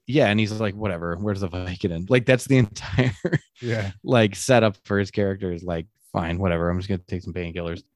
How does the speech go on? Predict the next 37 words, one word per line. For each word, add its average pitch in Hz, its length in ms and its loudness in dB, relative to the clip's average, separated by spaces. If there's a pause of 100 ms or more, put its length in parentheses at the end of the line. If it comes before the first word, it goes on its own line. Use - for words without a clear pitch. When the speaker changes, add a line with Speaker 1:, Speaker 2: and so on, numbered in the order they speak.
Speaker 1:
But 131 320 4
she, 135 480 2 (640)
but 151 120 6
he's 156 140 6
still 156 460 2
f-, - 200 -20 (720)
flipping 123 380 2
out 131 320 4
that 104 80 0
his 95 160 0
wife's 113 380 0
dead. 101 380 -2
Like, 104 160 0
he's 98 100 -6
Speaker 2:
Sure. 98 180 -6
Speaker 1:
not. 104 260 -4 (220)
Then 120 340 6
Felix 120 380 2
just - 140 -8
starts 101 180 -4
stabbing 101 420 0
him 90 200 -6 (560)
because 98 260 2
Speaker 2:
Right. 95 40 4
Speaker 1:
he's 92 120 2
like, 95 160 4
"I 98 140 0
got 104 160 4
him 98 80 2
here. 90 460 -2
I 90 100 -2
might 92 260 -2
as 87 100 -2
well 87 120 -2
just 85 200 -8
do 90 180 2
it." 90 120 -4